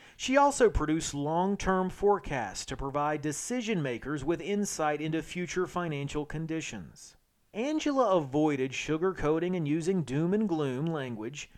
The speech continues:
Instead, she provided details on long-term trends in the revenues,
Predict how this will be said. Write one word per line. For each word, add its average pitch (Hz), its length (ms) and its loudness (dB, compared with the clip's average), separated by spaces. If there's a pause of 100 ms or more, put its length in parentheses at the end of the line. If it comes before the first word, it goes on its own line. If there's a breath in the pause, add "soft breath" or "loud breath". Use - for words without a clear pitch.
(160 soft breath)
Instead, 196 540 2
she 185 160 -2
provided 170 480 2
details 156 560 2
on 156 160 0
long-term 170 640 0
trends 156 480 -4
in 165 160 -2
the 170 80 0
revenues, 147 800 -2